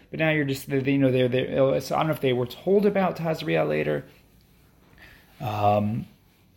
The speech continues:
but what-, whatever the case was, the Chumash, you know,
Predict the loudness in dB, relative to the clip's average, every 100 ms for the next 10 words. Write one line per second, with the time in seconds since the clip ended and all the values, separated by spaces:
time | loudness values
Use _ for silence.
0 | _ -8 -2 2 2 2 -2 -20 _ -20
1 | -6 -2 0 2 2 4 2 0 -2 -4
2 | -4 -6 -4 0 0 0 -4 -6 -6 -6
3 | _ -4 -4 0 0 2 0 -4 -8 -16
4 | -18 _ _ -4 2 4 2 0